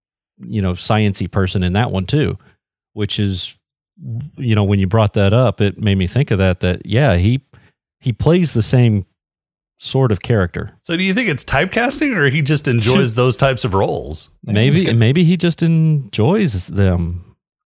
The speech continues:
Speaker 1: I don't
Speaker 3: I was gonna
Speaker 1: know.
Speaker 3: ask the same question. Yeah, if it was typecasting or not.
Speaker 1: Is it, um,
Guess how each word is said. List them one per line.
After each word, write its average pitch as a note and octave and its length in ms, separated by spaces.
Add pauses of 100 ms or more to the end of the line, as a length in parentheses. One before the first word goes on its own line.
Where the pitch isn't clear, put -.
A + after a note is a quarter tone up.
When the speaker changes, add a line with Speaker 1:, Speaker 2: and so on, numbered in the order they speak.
(100)
Speaker 1:
I G#2 40
don't C#3 100
Speaker 3:
I - 40
was B2 140
gonna A#2 160
Speaker 1:
know. G#2+ 40
Speaker 3:
ask G2+ 120
the G2 60
same G2+ 240
question. G2+ 480
Yeah, G#2 360
if - 160
it G2 120
was - 180
typecasting F#2 640
or F#2 80
not. F#2+ 220 (560)
Speaker 1:
Is A2+ 180
it, A2+ 240
um, G#2 640